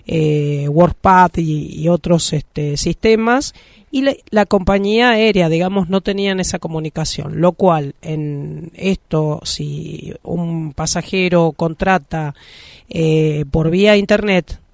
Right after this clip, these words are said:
eh, bueno, hasta que vos lo solucionás es muy probable que perdés el vuelo. En cambio, bueno, hubo que emitir otro pasaje en ese momento, eh, para que pudieran, había solamente media hora de tiempo para poder abordar,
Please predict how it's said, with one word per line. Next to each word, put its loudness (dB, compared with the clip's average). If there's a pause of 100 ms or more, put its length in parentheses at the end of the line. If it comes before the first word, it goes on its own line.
(200)
eh, -8
bueno, -14 (640)
hasta -8
que -2
vos 6
lo 8
solucionás 0
es 0 (240)
muy 4
probable 2
que -6
perdés -4
el -6
vuelo. -12 (840)
En -8
cambio, 4
bueno, 4
hubo 6
que 0
emitir 2
otro 4
pasaje 0
en -8
ese -2
momento, 0 (640)
eh, -2
para 0
que 0
pudieran, 4
había 4
solamente 2
media 6
hora 8
de 4
tiempo 2
para -2
poder 0
abordar, 4